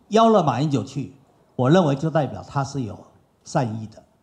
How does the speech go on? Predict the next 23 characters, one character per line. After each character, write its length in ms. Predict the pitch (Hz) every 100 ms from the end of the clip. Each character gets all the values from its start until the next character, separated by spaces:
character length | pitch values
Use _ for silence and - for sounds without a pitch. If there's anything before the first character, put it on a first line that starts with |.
| _ _ _ _ - -
而 100 | 196
且 160 | -
我 200 | 123 120
认 240 | 147 175 131
为 180 | 120
这 400 | 120 - 185 147 -
有 280 | 160 170 220
可 280 | 202 131 104
能 200 | 104 131
是 320 | 165 135 - _ _ -
最 420 | - 247 131 113
后 320 | - 190 110
的 200 | 110 98
善 340 | - 143 98 110
意， 160 | 95 - _ _ _ _ _ _ _ _ _ _
或 220 | - 185
者 160 | - 104
叫 180 | 151
埃 280 | 156 170 156
德 180 | 139 113
美 180 | 104 95
顿 260 | 131 127
书。 280 | 117 - 113